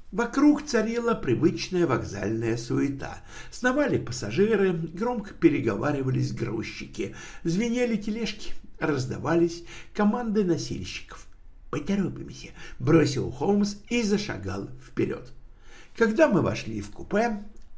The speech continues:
Я с удовольствием сбросил пальто, шарф и шляпу.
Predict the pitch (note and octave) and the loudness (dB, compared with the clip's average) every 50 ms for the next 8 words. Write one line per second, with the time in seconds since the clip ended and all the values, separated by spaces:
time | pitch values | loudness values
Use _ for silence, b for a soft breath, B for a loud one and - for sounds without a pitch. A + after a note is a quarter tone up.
0 | - G3 A#3 C4+ C4 - - F3+ C3+ A#2+ - D#3 G3+ A#3+ A#3 - - - G3+ G3+ | -6 -4 -4 -2 -2 -2 -2 -2 0 0 0 0 0 -2 -2 -4 -6 -2 2 2
1 | G3+ F#3 F3+ - B B B B B B B F3 D#3+ D#3+ E3 A#3 B3 C#4 C#4+ C#4 | 2 2 0 -4 B B B B B B B 2 4 6 8 8 8 8 6 6
2 | - G#3 F3 D#3 - - - - A2+ A2+ - - - - - - - - E3+ - | 6 8 8 8 6 4 2 4 2 2 2 0 -4 -4 -2 -2 -2 -2 -2 -2
3 | - - - - - - - B2 - - - - - - - - | -6 -8 -10 -12 -12 -10 -8 -8 -6 -6 -6 -8 -8 -8 -6 0